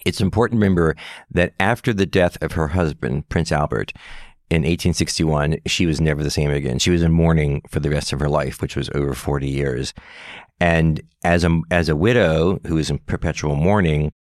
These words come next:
she would only wear two colors, white and black. All the crowns had colored stones in them, so she refused to wear them. And this was a problem for the court because they thought the queen <laughs> needed to look like a queen. So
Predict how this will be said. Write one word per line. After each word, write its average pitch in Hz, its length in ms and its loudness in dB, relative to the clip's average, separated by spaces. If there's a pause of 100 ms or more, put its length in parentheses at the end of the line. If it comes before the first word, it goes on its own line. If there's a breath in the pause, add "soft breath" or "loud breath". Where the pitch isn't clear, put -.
she - 160 -4
would 78 140 0
only 80 160 0
wear 80 160 0
two - 180 -4
colors, 71 420 -2
white 71 360 -4 (180)
and 69 140 -2
black. 69 360 -6 (360)
All 98 160 4
the - 100 -4
crowns 80 560 0 (160)
had - 220 -6
colored 69 260 -4
stones 76 300 -2
in 62 100 -4
them, 110 180 -8 (360 loud breath)
so - 140 -2
she 87 140 0
refused 78 360 -2
to 69 80 -6
wear 58 140 -4
them. 50 200 -10 (640 loud breath)
And 85 80 0
this - 120 0
was 90 140 2
a 90 60 2
problem 87 420 2
for 76 100 -4
the 71 80 -4
court - 300 -4
because - 260 -4
they 76 80 -2
thought 76 180 -4
the - 60 -14
queen 76 260 -4
<laughs> 80 80 -4
needed 78 240 -2
to - 60 -8
look - 100 -6
like 76 160 -4
a 69 60 -6
queen. 98 440 0 (520 loud breath)
So 92 420 4